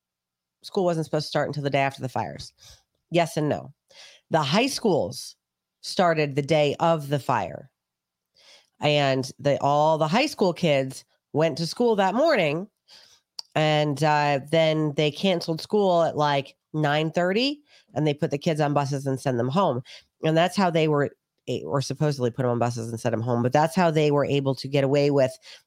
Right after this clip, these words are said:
not notifying the parents that the kids were being sent home, because they were high school kids.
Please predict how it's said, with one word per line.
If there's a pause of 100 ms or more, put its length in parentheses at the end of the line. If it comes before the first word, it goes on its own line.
not
notifying
the
parents
that
the
kids
were
being
sent
home,
because
they
were
high
school
kids.